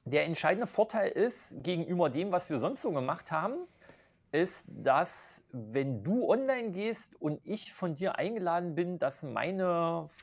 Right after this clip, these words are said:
FollowerInnen auch eine Benachrichtigung bekommen und irgendwie, also die hab ich jetzt nicht bekommen auf meinem Handy, aber i-, im Sinne von,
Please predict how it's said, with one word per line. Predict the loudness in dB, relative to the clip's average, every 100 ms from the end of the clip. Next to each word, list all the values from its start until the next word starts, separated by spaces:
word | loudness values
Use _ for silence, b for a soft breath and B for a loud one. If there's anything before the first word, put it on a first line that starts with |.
| -20 -2
FollowerInnen | 4 4 4 4 4 4 2 0 0 0 -4 2
auch | 4 6 2 -6 -10
eine | 0 0 2 0
Benachrichtigung | 0 2 2 0 -6 -4 -2
bekommen | -4 2 0 2
und | -2 -4 -8 4
irgendwie, | 6 6 2 -2 b b b
also | -2 8
die | 8
hab | 8
ich | -2
jetzt | 0 -2
nicht | -4
bekommen | -4 -2 2
auf | 2
meinem | 2 0
Handy, | 0 0 2
aber | 8 8 8 B _ -2
i-, | 0
im | 0 0
Sinne | 2 2
von, | 4 4 4 0